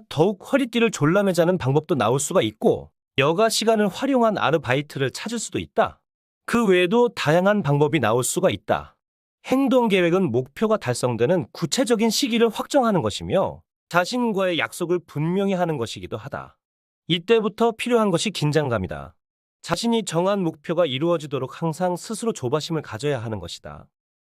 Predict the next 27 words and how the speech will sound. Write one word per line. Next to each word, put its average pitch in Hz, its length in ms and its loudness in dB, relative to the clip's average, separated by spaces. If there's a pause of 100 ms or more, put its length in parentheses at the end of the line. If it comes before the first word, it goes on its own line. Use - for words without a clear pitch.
그리고 175 260 2
목표를 175 500 0
성취하기 226 680 0
위해서는 123 680 -2 (320)
자신이 233 440 0
어떤 220 360 2
사람이 233 360 0
되어야 170 380 2
하는 151 140 0
것도 123 180 -4
적어야 117 360 0
한다. 71 400 -12 (480)
예를 196 380 0
들어 175 220 2
목표 135 400 -4
달성을 139 580 -2
위해서 131 340 0
술자리를 202 540 -2
자제하고 101 880 -6 (200)
잠을 202 440 2
줄여서라도 220 680 0 (120)
여유 131 200 2
시간을 175 400 2
늘려서 151 460 0 (240)
새로운 262 420 2
업무를 165 400 2
진행시키고, 107 960 -6